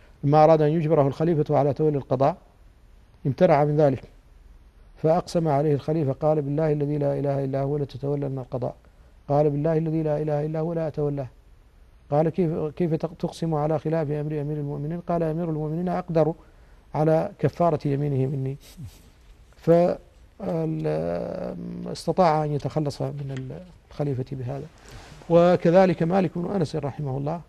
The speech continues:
آه، عندما، آه، تكلم في، مع، في ثورة محمد النفس الزكية والخروج معه، وأن إيمان الطلاق والعتاق التي كانت تؤخذ من الناس كرها وغص-، غصبا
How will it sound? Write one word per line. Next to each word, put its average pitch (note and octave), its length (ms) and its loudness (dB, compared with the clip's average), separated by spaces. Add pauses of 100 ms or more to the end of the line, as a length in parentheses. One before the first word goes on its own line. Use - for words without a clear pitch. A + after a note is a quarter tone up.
(920)
آه، D#3 260 -4
عندما، E3+ 480 4 (460)
آه، E3 460 -4 (100)
تكلم D#3+ 480 0
في، C#3 280 -2 (280)
مع، D3 420 -6
في C#3+ 160 -2
ثورة D3 360 0
محمد C3+ 500 -4
النفس C3+ 360 -4
الزكية C3 460 -4 (760)
والخروج C#3+ 680 -2
معه، C3 280 -4
وأن C3+ 280 -4
إيمان C#3 360 -4
الطلاق C3+ 480 -4
والعتاق C3+ 440 -4
التي C#3 220 -4
كانت C#3 320 -2
تؤخذ D#3 260 -4
من C3+ 220 -2
الناس C#3 280 -4
كرها C3+ 340 -4
وغص-، B2+ 400 -8
غصبا D3 400 -4